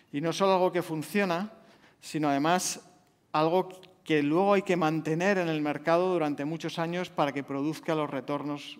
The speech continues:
eh, económicos, ¿no? Entonces, a veces se viene con una cierta tendencia a decir, yo escribo, yo produzco mi resultado, lo publico o lo, o lo cuento o lo dejo ahí y luego me voy a por el siguiente resultado.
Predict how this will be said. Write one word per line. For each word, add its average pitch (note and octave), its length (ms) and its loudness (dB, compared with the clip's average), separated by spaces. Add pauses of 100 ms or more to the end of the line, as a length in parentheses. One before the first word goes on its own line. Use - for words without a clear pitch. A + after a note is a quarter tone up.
eh, B2 320 -8
económicos, C3+ 720 -6
¿no? E3+ 220 -8 (640)
Entonces, E3 420 -2 (540)
a D3 100 0
veces F3 260 2
se G#3 140 2
viene G3+ 220 2
con E3+ 100 -2
una F3+ 140 0
cierta F3 920 2
tendencia F#3 680 0 (100)
a D#3 60 2
decir, D3+ 320 -2
yo D#3 100 0
escribo, E3+ 880 2 (560)
yo F#3+ 160 4
produzco G3 380 4
mi G3+ 100 4
resultado, A3 840 4 (380)
lo C#3 120 -6
publico A#3 440 2
o F3 340 2
lo, C#3+ 160 2
o C3 160 -4
lo C3 120 -6
cuento G#3 680 2
o C#3+ 40 -4
lo C#3 120 -4
dejo F3 240 0
ahí B3 240 2 (680)
y D3+ 100 -8
luego E3 160 2
me F3+ 80 -6
voy F3 140 -2
a F3 80 -2
por E3 100 -2
el D3+ 60 -4
siguiente D#3+ 340 -4
resultado. C#3 580 -8